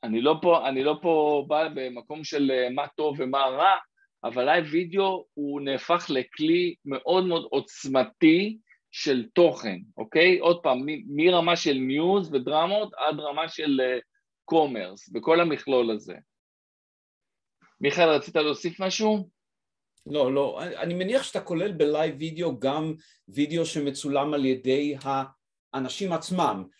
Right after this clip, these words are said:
Speaker 2: לא רק לייב וידאו שמשודר על ידי, אה, החברות. כי פה
Speaker 1: כן, לא,
Speaker 2: לפחות
Speaker 1: אני
Speaker 2: לייב
Speaker 1: אפילו,
Speaker 2: וידאו
Speaker 1: אני, אני
Speaker 2: נעשה על
Speaker 1: בעיקר
Speaker 2: ידי אנשים ברחוב.
Speaker 1: לא, אני, אני בעיקר מדבר על,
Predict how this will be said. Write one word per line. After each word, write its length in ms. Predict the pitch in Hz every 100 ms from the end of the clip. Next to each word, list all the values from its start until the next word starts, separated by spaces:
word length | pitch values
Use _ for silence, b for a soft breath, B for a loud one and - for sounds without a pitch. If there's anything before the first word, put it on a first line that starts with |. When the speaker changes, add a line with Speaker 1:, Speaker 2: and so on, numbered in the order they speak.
| _
Speaker 2:
לא 180 | 143 208
רק 220 | 202 185
לייב 240 | 147 139 123
וידאו 260 | 143 143
שמשודר 680 | 139 131 117 - 113 127 139
על 140 | 135
ידי, 640 | 127 120 123 123 123 127 - _ _ _
אה, 400 | 117 120 120 120 117 - _ _ -
החברות. 880 | 117 127 117 143 170 - - - _ _ _ _ _ _
כי 100 | 131
פה 140 | -
Speaker 1:
כן, 120 | 214 185
לא, 140 | 220
Speaker 2:
לפחות 120 | 170
Speaker 1:
אני 80 | 139
Speaker 2:
לייב 200 | 135 156
Speaker 1:
אפילו, 180 | 175 185
Speaker 2:
וידאו 200 | 143 -
Speaker 1:
אני, 100 | 151
אני 80 | 160
Speaker 2:
נעשה 280 | 143 127
על 60 | -
Speaker 1:
בעיקר 160 | 196 208
Speaker 2:
ידי 160 | 165 156
אנשים 460 | 160 - 226 196
ברחוב. 640 | 170 160 165 233 208 123 131
Speaker 1:
לא, 540 | 160 185 143 117 107 113
אני, 120 | 123
אני 200 | 127 131
בעיקר 380 | 131 135 190 208
מדבר 460 | 254 226 160 147 131
על, 180 | 120